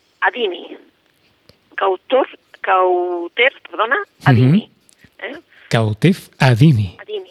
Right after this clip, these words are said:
Speaker 1: Adini és el cognom, sí. Mm? I bé.
Speaker 2: Pedres a la
Speaker 1: Ah,
Speaker 2: butxaca.
Speaker 1: Pedres a la butxaca, sí.
Speaker 2: Per on seguim?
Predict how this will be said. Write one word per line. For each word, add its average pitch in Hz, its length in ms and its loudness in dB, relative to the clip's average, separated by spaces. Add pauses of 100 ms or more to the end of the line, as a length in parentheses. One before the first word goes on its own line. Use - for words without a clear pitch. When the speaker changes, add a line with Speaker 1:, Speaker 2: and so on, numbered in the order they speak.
(120)
Speaker 1:
Adini 180 460 -8
és - 140 -18
el - 80 -12
cognom, 165 320 -16 (120)
sí. 156 120 -18 (220)
Mm? 208 160 -20 (680)
I 165 360 -4
bé. - 120 -16 (240)
Speaker 2:
Pedres 175 380 4
a - 20 4
la 147 80 4
Speaker 1:
Ah, 131 40 4
Speaker 2:
butxaca. 127 500 -2 (360)
Speaker 1:
Pedres 220 340 0
a 202 40 -6
la 170 80 -2
butxaca, - 460 -8
sí. - 100 -8 (280)
Speaker 2:
Per 143 140 4
on 196 120 4
seguim? 113 420 0